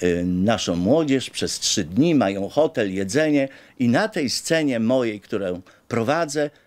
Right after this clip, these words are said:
Łódź z kolei ogląda ten spektakl. A zatem nie tylko tutaj, ale przyjazd powoduje, że jesteśmy jakby teatrem, y, długofalowym. Oni oczywiście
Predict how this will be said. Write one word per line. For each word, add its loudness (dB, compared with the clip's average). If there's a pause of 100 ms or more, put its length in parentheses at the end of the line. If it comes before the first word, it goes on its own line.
(180)
Łódź 0
z -10
kolei 0 (380)
ogląda 0
ten -6
spektakl. -12
A -2
zatem -2 (440)
nie 0
tylko -2 (120)
tutaj, 0
ale 0
przyjazd 0
powoduje, 0
że 0 (320)
jesteśmy -2 (280)
jakby 0
teatrem, 0 (260)
y, 0 (140)
długofalowym. 0 (360)
Oni 4
oczywiście 0